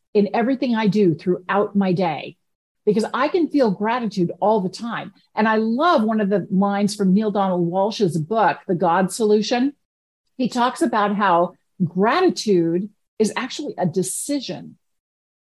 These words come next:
When you feel gratitude, you've already made the decision that this is my new reality and I'm welcoming it in. I will be divinely guided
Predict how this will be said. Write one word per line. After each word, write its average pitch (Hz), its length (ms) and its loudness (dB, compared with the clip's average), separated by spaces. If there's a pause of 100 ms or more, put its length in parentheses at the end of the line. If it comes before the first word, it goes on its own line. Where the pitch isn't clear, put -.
(420)
When 220 160 6
you 277 120 6
feel 285 300 2
gratitude, 220 800 -2
you've 185 140 2
already 285 260 2
made 277 180 2
the 226 80 2
decision 208 460 0
that 156 240 -6
this 240 220 -2
is 202 180 0
my 190 160 0
new 180 180 0
reality 165 600 -4 (540)
and 208 100 4
I'm 190 240 4
welcoming 214 500 2
it 190 120 -2
in. 240 360 -2
I 208 120 0
will 208 140 4
be 196 120 0
divinely 196 560 0
guided 190 640 -2